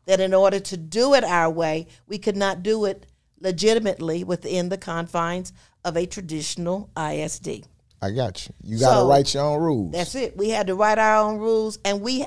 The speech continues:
Speaker 1: actually were committed and actually believed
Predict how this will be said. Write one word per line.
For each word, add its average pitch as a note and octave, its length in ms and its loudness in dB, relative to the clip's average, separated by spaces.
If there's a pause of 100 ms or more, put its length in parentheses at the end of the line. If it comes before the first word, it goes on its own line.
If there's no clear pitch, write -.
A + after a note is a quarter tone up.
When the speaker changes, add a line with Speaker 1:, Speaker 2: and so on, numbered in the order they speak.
Speaker 1:
actually A3+ 640 -4 (520)
were F#3+ 160 2
committed G3 760 0 (680)
and G3 200 0
actually G3 600 -4
believed G3+ 1120 -4